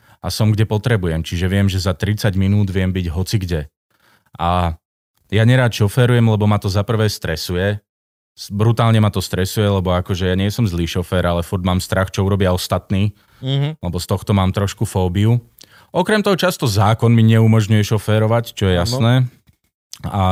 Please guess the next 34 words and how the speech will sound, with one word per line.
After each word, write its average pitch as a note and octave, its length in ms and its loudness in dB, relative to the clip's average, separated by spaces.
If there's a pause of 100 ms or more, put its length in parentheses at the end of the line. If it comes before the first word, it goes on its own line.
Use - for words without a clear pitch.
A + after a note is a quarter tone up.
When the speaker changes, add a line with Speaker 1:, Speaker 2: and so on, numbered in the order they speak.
(320)
Speaker 1:
to - 120 -6
tiež F#2 380 -2
akože F#2+ 300 -4
nechcem F#2+ 280 -4
nejako G#2+ 380 0
robiť. B2+ 320 -4 (800)
No C3+ 140 0
a C#3 160 4
ďalšia D3 360 2
vec D3+ 140 0
je, D3+ 140 0
že C#3+ 100 0
stresujú D#3 420 -4
ma E3 160 2
veci, E3 240 -2
že D#3 140 -2
parkovať E3 960 0
a C3+ 220 -2
toto, E3+ 560 -2 (340)
furt G#3 460 -2
to E3+ 100 2
hľadať, D#3 640 2
riešiť. D#3 760 2 (420)
Okrem F3+ 260 -2
toho F3+ 140 0
ja F#3 80 2
nemám G3 340 -2
absolútne A#3+ 600 -2
žiadny F3 400 2
orientačný D3 560 0
zmysel, C3 420 0
ale B2+ 220 2
že B2 160 4
žiadny. C3 760 0